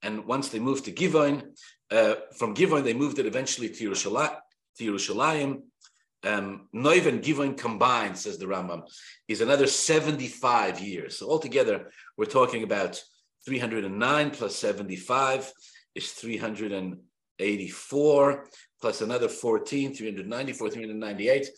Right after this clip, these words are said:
about four hundred years that, uh, the Beis Hamikdash, the, the, the, the Mishkan was a, was a temporary dwelling place, was still temporary, even in Eretz Yisrael,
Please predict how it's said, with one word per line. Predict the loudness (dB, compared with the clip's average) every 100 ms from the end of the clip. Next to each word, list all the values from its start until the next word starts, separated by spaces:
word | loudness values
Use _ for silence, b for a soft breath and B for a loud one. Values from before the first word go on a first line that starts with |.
| B B -10
about | 0 0 0 -2
four | 4 4
hundred | 4 -2 -2 -2 -4
years | 0 2 6 6 4 0 -8 _ _ _ _ _
that, | -4 -2 -2 0
uh, | 2 4 4
the | 4
Beis | 4 2
Hamikdash, | 2 -2 -2 -6
the, | -6
the, | -4
the, | -4 -4 -2 2 4 4 0
the |
Mishkan | 2 4 4 2 -2 -4 -14 _ _ b b b
was | 0 2
a, | 2 -4 -8
was | 0 0
a | 0
temporary | -2 -2 2 4 4 4
dwelling | 2 0 0 0
place, | -6 -8 -8 -8 -8 -10 _ b b b -6
was | -4
still | 2 2
temporary, | 2 0 2 4 6 4 0
even | -2 -2 -2
in | 0
Eretz | 2 0 -4
Yisrael, | -4 -2 -2 -4